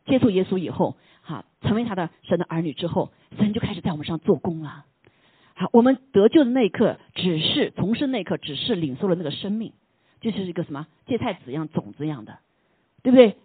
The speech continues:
就像我们这个，呃，这个，这个受灵，圣灵感孕一样的，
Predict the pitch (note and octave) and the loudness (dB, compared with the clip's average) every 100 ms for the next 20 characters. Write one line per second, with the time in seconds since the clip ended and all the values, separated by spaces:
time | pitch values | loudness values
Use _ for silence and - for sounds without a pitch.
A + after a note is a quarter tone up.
0 | _ C#4 B3 A#3+ F#3 E3+ F3+ G3 F3+ E3+ | _ 0 2 2 0 -4 -6 -6 -4 -4
1 | - - D3 D3 C3 C3 - G2+ C#3+ B2+ | -6 -8 -2 0 -2 -6 -16 -12 -6 -4
2 | B2+ - - - A#3 F3+ A3 A3+ A#3 C4+ | -4 -8 -14 2 2 2 -4 -2 -2 -2
3 | - F#3+ C4 G#3 G#3 A3 - G3+ | -6 -2 0 0 -2 -2 -4 -6